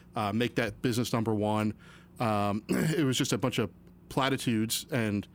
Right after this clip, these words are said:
hopeful statements that didn't really offer a roadmap for the future. So we're still left a little bit of questions about who Governor Shapiro is, and maybe that's 'cause he didn't wanna offend anybody. He didn't wanna upset anybody on his first day,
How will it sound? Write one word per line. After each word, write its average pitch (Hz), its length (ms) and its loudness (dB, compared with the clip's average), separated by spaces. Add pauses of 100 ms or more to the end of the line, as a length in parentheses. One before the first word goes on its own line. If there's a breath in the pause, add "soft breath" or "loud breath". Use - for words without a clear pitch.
(360 loud breath)
hopeful 135 360 0
statements 123 480 -2
that 107 140 -2
didn't 123 260 0
really 110 240 2
offer 107 400 0
a - 20 0
roadmap 101 540 0 (680 loud breath)
for - 100 0
the 131 80 2
future. 180 260 -2
So - 120 0
we're 135 80 2
still 185 220 0
left 147 200 0
a 147 40 2
little 127 180 0
bit 120 100 0
of 107 80 -2
questions 131 460 -2
about 104 260 0 (300 loud breath)
who 151 160 2
Governor 120 220 2
Shapiro 104 460 0
is, 170 160 2
and 208 60 2
maybe 226 160 2
that's 233 140 0
'cause 208 100 0
he 202 80 2
didn't 190 160 2
wanna 160 220 2 (100)
offend 135 240 0
anybody. 82 420 -4 (300 loud breath)
He 135 140 -2
didn't 143 160 0
wanna 127 280 2
upset 120 300 -2
anybody 117 380 0
on 107 60 0
his 104 100 -4
first 113 280 -4
day, 101 360 0